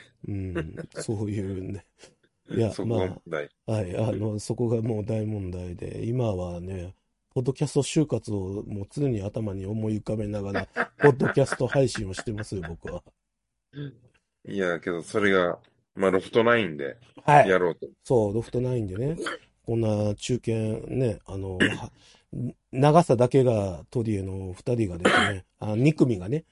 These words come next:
Speaker 1: 二組がロフトでや-、やろうとしたら、チケットが売れません。えーと、昨日
Speaker 2: な-、なんで、<coughs> なんでナインなんですか？
Speaker 1: それ、東横さんがこだわったからですね。
Speaker 2: まあ、ナイン、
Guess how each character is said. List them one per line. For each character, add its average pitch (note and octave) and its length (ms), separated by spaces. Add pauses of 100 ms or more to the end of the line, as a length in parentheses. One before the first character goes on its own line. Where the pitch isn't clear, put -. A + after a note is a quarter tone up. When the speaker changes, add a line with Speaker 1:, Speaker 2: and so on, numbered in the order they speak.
(120)
Speaker 1:
二 - 120
組 A2 220
が F#2+ 240
ロ G#2 100
フ - 120
ト A2 140
で A#2 80
や-、 B2 140 (160)
や A#2+ 120
ろ D3+ 120
う C#3 60
と A#2+ 120
し - 80
た G#2 100
ら、 A#2+ 240 (520)
チ - 80
ケ E3+ 40
ッ D#3 40
ト B2 120
が A2+ 100
売 A#2 80
れ C#3 80
ま C#3+ 120
せ C3+ 160
ん。 B2 100 (800)
え B2 100
ー A#2 40
と、 A#2 220
昨 - 60
日 D#3 60
Speaker 2:
な-、 D#3 160 (300)
な - 20
ん F3+ 60
で、 F3 120
<coughs> - 500
な E3 160
ん F3+ 60
で F3 160 (180)
ナ F3+ 160
イ F3 100
ン G2 80
な D#2+ 100
ん C#2+ 40
で - 60
す - 80
か？ - 120 (1040)
Speaker 1:
そ - 180
れ、 A2+ 100
東 C#3+ 420
横 C3+ 180
さ C3+ 120
ん B2 160
が A#2 80
こ A#2 140
だ A2+ 80
わ G#2 60
っ - 40
た - 80
か D#2+ 80
ら D2+ 60
で D#2 40
す - 180
ね。 E2+ 120 (1300)
Speaker 2:
ま C3+ 100
あ、 C3 40
ナ G3+ 200
イ A#2+ 240
ン、 - 140